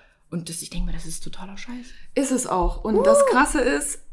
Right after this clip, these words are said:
Speaker 2: ich bin jetzt auch schon eine Weile auf Instagram, aber ich bin ja jetzt nicht irgendwie relativ bekannt oder so, gar nichts. Also ich bin
Speaker 1: Aber
Speaker 2: ja
Speaker 1: sie hat ein echt mega cooles Profil und die Storys sind immer spannend.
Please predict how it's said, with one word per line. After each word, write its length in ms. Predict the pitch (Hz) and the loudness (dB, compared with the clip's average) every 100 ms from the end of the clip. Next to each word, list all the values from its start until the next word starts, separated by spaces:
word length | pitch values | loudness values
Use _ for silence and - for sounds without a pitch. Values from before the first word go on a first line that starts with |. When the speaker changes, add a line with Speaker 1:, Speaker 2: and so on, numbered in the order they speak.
| - | -2
Speaker 2:
ich 200 | 240 247 | 0 2
bin 100 | 254 | 2
jetzt 300 | 226 214 - | 2 2 2
auch 260 | 214 233 240 | 4 4 0
schon 380 | 226 226 208 202 | -6 -4 -4 -6
eine 280 | 214 208 190 | -4 -2 0
Weile 180 | 185 202 | 2 2
auf 100 | - | 0
Instagram, 460 | 214 240 202 220 | -2 -2 0 -2
aber 320 | - 185 190 | 0 0 0
ich 220 | - - - | -2 -8 -6
bin 120 | 190 | -4
ja 100 | 185 | -2
jetzt 180 | 180 - | -4 -4
nicht 340 | 185 180 - | -6 -6 -8
irgendwie 400 | 180 170 165 156 - | -8 -4 -4 -6 -4
relativ 320 | 180 170 160 | -4 -2 -4
bekannt 320 | 165 175 175 | -6 -4 -4
oder 100 | 180 | -4
so, 120 | 156 165 | -6 -8
gar 160 | - 123 | -10 -8
nichts. 240 | 156 - - | -8 -10 -2
Also 200 | 185 160 | 0 0
ich 140 | 160 | -2
bin 100 | 170 | 2
Speaker 1:
Aber 200 | 180 190 | 6 8
Speaker 2:
ja 40 | 190 | 8
Speaker 1:
sie 100 | 220 | 6
hat 100 | 196 | 2
ein 120 | 202 | 0
echt 220 | 214 214 | 0 0
mega 240 | 214 208 | -2 0
cooles 260 | 196 214 196 | -2 -2 -4
Profil 320 | - 175 247 | -6 -4 0
und 60 | 208 | 0
die 80 | 180 | -2
Storys 380 | - 180 185 | -2 -2 -2
sind 100 | 180 165 | -6 -8
immer 160 | 190 | -8
spannend. 460 | 196 - 165 139 | -8 -10 -8 -10